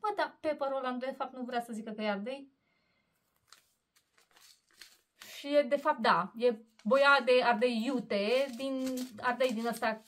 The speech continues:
Cayenne. Și știți că are nu știu ce proprietăți, whatever. O să pun și eu ardei din ăla ca să... Așa. Și la Leroy am găsit aceste două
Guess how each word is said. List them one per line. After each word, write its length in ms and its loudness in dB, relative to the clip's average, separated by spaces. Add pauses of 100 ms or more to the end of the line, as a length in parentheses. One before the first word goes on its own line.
(120)
Cayenne. 500 -2 (540)
Și 120 -12
știți 280 -8
că 80 -8
are 360 0
nu 140 -4
știu 180 -10
ce 140 -6
proprietăți, 540 -6
whatever. 320 -4
O 80 -6
să 140 -8
pun 140 -10
și 120 -14
eu 60 -6
ardei 220 -6
din 160 -6
ăla 200 -4
ca 120 -8
să... 340 -8 (880)
Așa. 360 -6 (500)
Și 680 -2 (540)
la 480 0 (440)
Leroy 480 2 (1120)
am 380 0
găsit 380 -2 (880)
aceste 340 -4
două 400 -4